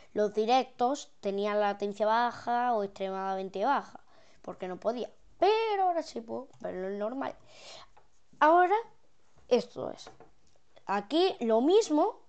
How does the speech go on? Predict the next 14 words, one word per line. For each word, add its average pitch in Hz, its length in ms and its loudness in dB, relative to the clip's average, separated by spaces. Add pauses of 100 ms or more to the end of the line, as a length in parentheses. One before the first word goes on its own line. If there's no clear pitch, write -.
(280)
y 214 160 -8
yo 208 120 0
le 240 100 -2
doy 240 80 0
a 247 80 0
ninguna, 294 440 -2 (360)
y 330 340 2 (380)
pues 220 320 4
aquí 208 300 -4
ya 226 340 4
lo, 185 720 -4
o 170 80 -14
sea, 180 340 -12
lo, 175 640 -14